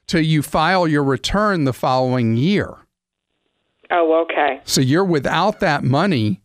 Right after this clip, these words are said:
Speaker 1: for that entire period of time.
Speaker 2: Okay.
Speaker 1: So
Speaker 2: Okay.
Speaker 1: if it was a, if it was,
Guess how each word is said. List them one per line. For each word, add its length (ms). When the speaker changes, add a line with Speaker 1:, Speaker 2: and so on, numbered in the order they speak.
Speaker 1:
for 120
that 240
entire 540
period 420
of 140
time. 480
Speaker 2:
Okay. 460
Speaker 1:
So 520
Speaker 2:
Okay. 320
Speaker 1:
if 140
it 120
was 280
a, 380
if 180
it 200
was, 460